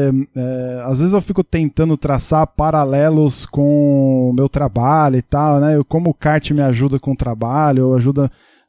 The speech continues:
me, me ajuda a ser um cara mais, mais focado, mais concentrado, né?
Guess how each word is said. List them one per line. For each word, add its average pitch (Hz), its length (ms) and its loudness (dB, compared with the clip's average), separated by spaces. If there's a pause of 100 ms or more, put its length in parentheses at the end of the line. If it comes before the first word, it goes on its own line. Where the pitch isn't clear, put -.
(160)
me, 139 320 0
me 139 140 2
ajuda 160 420 2
a 160 60 -4
ser - 160 -6
um 160 100 0
cara 156 300 -2
mais, 151 520 -2
mais 143 280 -4
focado, 151 600 -2
mais 147 220 -2
concentrado, 131 800 -4
né? 131 120 -6